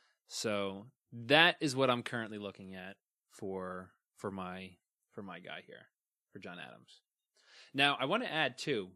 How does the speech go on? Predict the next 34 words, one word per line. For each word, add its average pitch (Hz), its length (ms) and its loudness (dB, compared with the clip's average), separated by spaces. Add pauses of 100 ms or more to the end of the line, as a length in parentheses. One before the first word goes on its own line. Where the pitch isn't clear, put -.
(120)
before 127 260 -6
we 123 100 -2
get 120 160 0
into 117 180 -10
the 107 120 -6
two 110 180 -8
of 113 60 -6
these 107 180 -4
guys 98 240 -4
fighting, 98 380 -6 (960)
Thomas 226 360 -2
Jefferson 175 500 -2
and 98 140 -6
John 113 220 0
Adams, 95 420 -2
they 110 80 -4
both 110 240 -4
helped 123 180 -2
write 110 160 -2
the 113 80 -2
Declaration 104 540 -4
of 104 80 -8
Independence, 101 500 -10
like 95 160 -10
we 113 80 -6
said. 95 260 -6
Thomas 110 260 -4
Jefferson 107 460 -4
gets, 98 240 -6
like, 92 120 -6
the 90 80 -12
credit 98 300 -4
for - 220 -10
it. - 120 -12